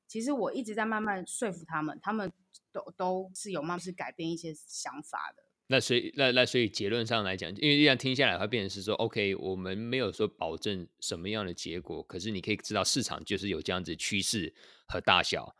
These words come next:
Speaker 2: 只是差于你做或不做嘛，因为你不做就是你会被淘汰。那 OK，现在知道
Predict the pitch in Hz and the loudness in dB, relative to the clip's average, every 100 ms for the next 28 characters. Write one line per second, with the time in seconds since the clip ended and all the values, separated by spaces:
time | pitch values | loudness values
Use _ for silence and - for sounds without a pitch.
0 | _ _ _ - 98 117 - 117 107 95 | _ _ _ -6 -2 2 6 6 6 4
1 | 90 - 113 90 - - 117 92 76 104 | -2 0 0 0 -4 -6 -2 -2 -2 -2
2 | 107 92 87 98 113 104 98 104 90 82 | -2 -4 -6 0 0 0 -2 -2 -4 -4
3 | 82 98 95 - 76 73 78 - _ _ | -6 -4 -4 -4 -8 -6 -6 -6 _ _
4 | - 113 104 117 117 101 98 - 117 107 | -2 2 4 4 4 4 4 2 2 2
5 | - 131 131 107 95 | 0 4 6 6 2